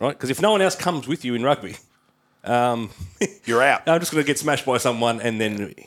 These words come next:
Speaker 1: you know, we start again. It doesn't make any sense. You need to be running in waves.
Speaker 2: Yep.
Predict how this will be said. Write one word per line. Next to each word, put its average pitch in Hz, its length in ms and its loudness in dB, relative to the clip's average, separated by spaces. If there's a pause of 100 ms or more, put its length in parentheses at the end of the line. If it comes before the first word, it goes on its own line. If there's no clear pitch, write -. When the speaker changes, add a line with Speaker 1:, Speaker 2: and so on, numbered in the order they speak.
(100)
Speaker 1:
you 127 100 -2
know, 95 180 -8 (480)
we 101 60 -8
start 98 240 -4
again. 95 280 -8 (100)
It 104 80 -18
doesn't 104 340 -2
make 110 220 -2
any 101 140 -8
sense. - 380 -8 (260)
You 107 80 -4
need 107 160 -4
to - 80 -14
be 101 220 -6 (100)
running 120 380 0 (500)
in 107 180 -4
waves. 90 440 -4 (280)
Speaker 2:
Yep. - 120 -16